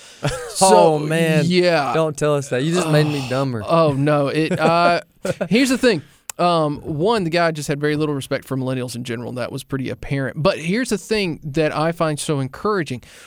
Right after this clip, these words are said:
Speaker 2: When you look at the statistics, and this is the answer I gave him, when you look at the statistics on why millennials actually do support socialism,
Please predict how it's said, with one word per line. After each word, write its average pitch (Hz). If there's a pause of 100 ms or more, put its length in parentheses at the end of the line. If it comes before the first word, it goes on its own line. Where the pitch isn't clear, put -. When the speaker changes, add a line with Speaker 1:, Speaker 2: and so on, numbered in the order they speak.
(160)
Speaker 2:
When 180
you 175
look 156
at 240
the 226
statistics, -
and 143
this 185
is 180
the 151
answer 143
I 135
gave 127
him, 117 (340)
when 170
you 175
look 165
at 247
the 240
statistics 151
on 147
why 151 (120)
millennials 139
actually 139
do 135
support -
socialism, 180